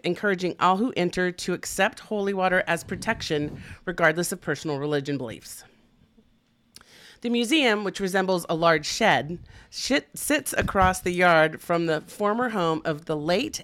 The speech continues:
Ed and Lorraine, which now belongs to Spera. A small walk from the back porch leads guests to the entrance of the museum, which during this visit was waterlogged from the heavy rains.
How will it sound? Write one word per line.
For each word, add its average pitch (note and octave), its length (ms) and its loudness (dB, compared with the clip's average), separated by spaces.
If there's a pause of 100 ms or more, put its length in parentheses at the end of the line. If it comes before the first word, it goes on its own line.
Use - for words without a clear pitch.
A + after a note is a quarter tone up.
(100)
Ed F3+ 320 2
and E3+ 140 0
Lorraine, C#3+ 500 0 (320)
which F3+ 200 -4
now F#3+ 200 4
belongs E3 420 0
to - 160 -4
Spera. - 480 0 (640)
A F3+ 100 0
small A3 420 2
walk G#3+ 320 0
from G3 140 -4
the E3+ 60 -2
back E3+ 320 0
porch G#3 480 -2
leads F3 320 -4
guests F3 280 -2
to F#3+ 100 -6
the F3+ 140 -6
entrance F3 360 -6
of G#3+ 60 -14
the B3 100 -6
museum, E3 540 -2 (340)
which F3+ 200 -4
during A#3 300 2
this B3+ 160 -2
visit F3+ 420 0
was E3+ 200 -4 (160)
waterlogged F3+ 680 2
from D#3 180 -2
the D#3+ 60 0
heavy D3+ 280 -2
rains. C#3 480 -2